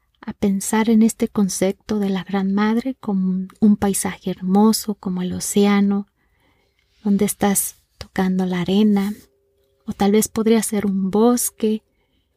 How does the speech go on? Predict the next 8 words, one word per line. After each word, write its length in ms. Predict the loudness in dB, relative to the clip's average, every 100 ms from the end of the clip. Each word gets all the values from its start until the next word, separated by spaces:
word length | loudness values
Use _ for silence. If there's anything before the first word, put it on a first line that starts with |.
| _ -4
con 180 | 0
una 160 | 4 4
hermosa 460 | 4 2 0 -2 -6
pradera, 1080 | -6 -6 0 2 4 2 0 -2 -6 -16 _ _ _ _
un 100 | -4
pequeño 460 | -4 -2 -2 0 0
arroyo. 920 | -2 0 2 4 2 0 -2 -4 -14 _ _ _ _ _ _ _ _ _ _ _ _
Escucha 920 | -12 -10 -2 0 0 -2 -2 -2